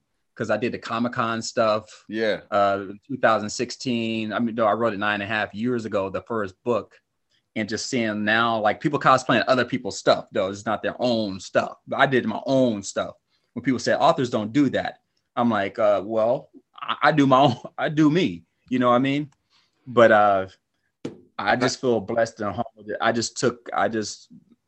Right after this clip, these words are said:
Speaker 1: I just took the, I just took the reins and just, and said, "Hey, I j-, I gotta show, I gotta show the world what it is." And just now, literally, to have, being a university, and if you saw the study guide, I think I'm gonna email it to you.
Speaker 2: Yeah, yeah, please do, please do, 'cause I'd love to promote that somehow.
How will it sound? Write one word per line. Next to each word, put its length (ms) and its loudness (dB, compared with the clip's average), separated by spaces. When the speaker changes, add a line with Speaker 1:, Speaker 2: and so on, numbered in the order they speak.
Speaker 1:
I 140 2
just 240 -4
took 300 -4
the, 380 0
I 80 -2
just 200 -2
took 160 2
the 80 6
reins 580 4
and 120 -6
just, 300 -4
and 180 -4
said, 280 2
"Hey, 420 0
I 100 0
j-, 120 -12
I 100 4
gotta 240 6
show, 400 2
I 80 0
gotta 160 4
show 160 -4
the 80 -2
world 320 0
what 140 0
it 120 0
is." 440 2
And 300 -6
just 260 -6
now, 280 0
literally, 600 2
to 80 2
have, 380 -4
being 160 -4
a 20 -2
university, 760 -4
and 100 2
if 120 -2
you 80 0
saw 160 2
the 60 -2
study 260 2
guide, 240 4
I 60 0
think 160 -4
I'm 60 -4
gonna 120 -6
email 220 0
it 120 0
to 120 -8
you. 160 -8
Speaker 2:
Yeah, 180 0
yeah, 240 2
please 300 0
do, 240 2
please 280 0
do, 140 0
'cause 100 -4
I'd 140 4
love 220 2
to 80 -2
promote 380 -2
that 160 -6
somehow. 400 -10